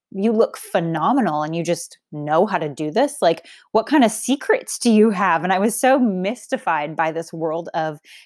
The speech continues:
competing. And, you know, when I met this girl and you would just talk to her about it, it was nothing to her. It was second nature.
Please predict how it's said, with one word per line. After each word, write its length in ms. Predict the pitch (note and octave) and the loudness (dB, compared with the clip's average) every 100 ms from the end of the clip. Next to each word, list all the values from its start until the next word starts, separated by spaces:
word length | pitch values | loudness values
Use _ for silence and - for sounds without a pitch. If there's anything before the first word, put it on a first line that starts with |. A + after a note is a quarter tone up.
| _ | _
competing. 760 | - F3+ - D#4+ C#4 F3+ F3 F3 | -6 -6 -2 0 0 0 -4 -4
And, 420 | F#3 F3 E3+ F3 - - _ | -2 -2 -2 -4 -10 -20 _
you 100 | A3+ | -2
know, 140 | A#3 A3 | 0 2
when 80 | |
I 80 | G3 | 0
met 260 | F3+ G3+ - | 0 -2 -2
this 160 | G#3 F#3+ | -4 -4
girl 240 | - A3 | 0 2
and 100 | A3+ | 2
you 80 | F3+ | -2
would 80 | E3 | -6
just 180 | F3+ - | -8 -8
talk 220 | - - | -10 -10
to 100 | - | -6
her 80 | D3+ | -4
about 260 | D3 - G3 | -4 -2 -2
it, 140 | G#3 | 0
it 100 | G#3 | 0
was 160 | G3 E3+ | 0 0
nothing 380 | E3+ A3+ G4 B3 | -2 -2 -2 -2
to 80 | |
her. 200 | D#3 D3+ | -2 -4
It 100 | D3 | -2
was 180 | F3 F#3+ | -2 -4
second 360 | - G3 F3+ E3+ | -4 -6 -6 -8
nature. 520 | D#3+ G3 - - | -6 -6 -6 -8